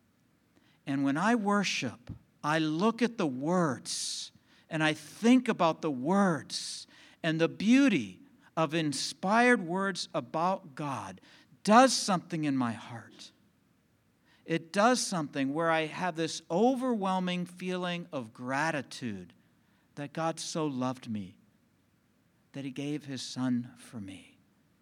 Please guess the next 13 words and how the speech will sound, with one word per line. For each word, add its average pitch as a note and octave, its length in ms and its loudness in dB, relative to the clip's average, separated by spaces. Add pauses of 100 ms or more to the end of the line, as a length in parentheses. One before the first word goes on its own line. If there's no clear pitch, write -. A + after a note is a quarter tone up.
(680)
And C#3 180 0
what F3+ 200 4
happens, E3+ 720 -2
that C#3 240 -4
magical G#3 640 -2
thing G3+ 260 -6
that F3+ 140 -4
happens D#3+ 520 -8
when C#3+ 220 -4
we C3+ 140 -6
worship, B2+ 600 -10 (920)
is A#2+ 160 -12
beautiful. A2+ 640 -12